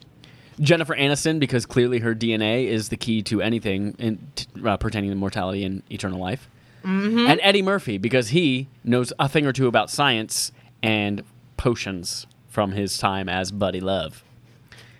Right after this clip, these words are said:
Speaker 2: As
Speaker 1: Finally.
Speaker 2: the Clumps.
Speaker 1: <laughs> Containing misinformation. We have Donald Glover as the mouthpiece,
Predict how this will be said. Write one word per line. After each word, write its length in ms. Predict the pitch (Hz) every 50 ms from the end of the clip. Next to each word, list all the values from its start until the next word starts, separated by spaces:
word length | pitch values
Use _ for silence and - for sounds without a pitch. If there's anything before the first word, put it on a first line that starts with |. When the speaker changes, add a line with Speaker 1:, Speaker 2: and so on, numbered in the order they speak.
| - - - - - - - - - - -
Speaker 2:
As 340 | 220 226 214 208 202 - -
Speaker 1:
Finally. 500 | - - 165 180 202 220 220 196 160 -
Speaker 2:
the 40 | -
Clumps. 760 | - 453 480 427 285 202 170 - - - - - - - - _ _ _ - - - - - - - - _ - - _ - _ - -
Speaker 1:
<laughs> 960 | 139 - - - - - - - - 208 - - 214 160 147 - - 190 - - - - - - - - - - - _ - -
Containing 800 | - - 202 175 - 190 196 190 202 220 220 220 220 214 202 190
misinformation. 1160 | 190 196 196 - 196 190 185 - 190 185 170 156 156 151 135 - 131 113 104 95 90 95 107 - - _ _ _ _ - - - - - - -
We 120 | 131 135
have 180 | 143 139 131 127
Donald 440 | 151 160 180 214 240 240 196 170
Glover 420 | 139 135 147 156 160 151 135 139 131
as 240 | - 135 135 127 117
the 100 | 135 123
mouthpiece, 1080 | 120 127 127 139 156 156 - - - - 104 98 98 107 - - - - - - -